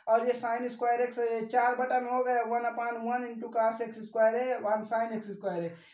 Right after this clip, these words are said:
समझ में नहीं आया तो यहाँ से फिर मैं कर देता हूँ, ये वाले माइनस टू एक्स को यहाँ पे लिख देता हूँ।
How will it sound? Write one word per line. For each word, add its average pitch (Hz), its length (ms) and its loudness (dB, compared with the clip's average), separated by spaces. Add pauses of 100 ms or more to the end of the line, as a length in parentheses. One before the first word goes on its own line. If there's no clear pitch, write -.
समझ 247 340 0
में 262 80 -4
नहीं 254 220 0
आया 254 220 6
तो 247 80 -8
यहाँ 226 180 -2
से 226 120 -6
फिर 226 200 -6
मैं 240 140 -6
कर 240 180 -2
देता 226 260 -4
हूँ, 240 320 -4 (1120)
ये 214 140 -2
वाले 233 240 4
माइनस 233 420 -2
टू 240 120 -12
एक्स 240 200 -4
को 233 140 -6
यहाँ 220 260 2
पे 233 140 -4
लिख 214 180 -8
देता 226 240 0
हूँ। 226 180 -2